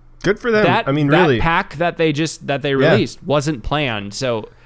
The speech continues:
Speaker 2: like, they have, they, they released the schedule of D L Cs coming out now,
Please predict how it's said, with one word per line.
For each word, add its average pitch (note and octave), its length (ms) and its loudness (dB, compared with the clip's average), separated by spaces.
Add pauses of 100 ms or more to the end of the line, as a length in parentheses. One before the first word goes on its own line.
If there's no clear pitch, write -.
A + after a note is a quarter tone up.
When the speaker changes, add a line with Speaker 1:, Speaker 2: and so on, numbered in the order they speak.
Speaker 2:
like, C3 140 -4
they C#3 120 -2
have, D#3+ 280 -2
they, C3+ 180 -2
they B2+ 200 -4
released C3+ 400 0
the C#3 60 -4
schedule B2 580 -2
of G#2 120 -2
D B2+ 160 -2
L A#2 100 -2
Cs B2+ 320 -4
coming G#2 300 -6
out G#2 160 -4
now, G#2 340 -2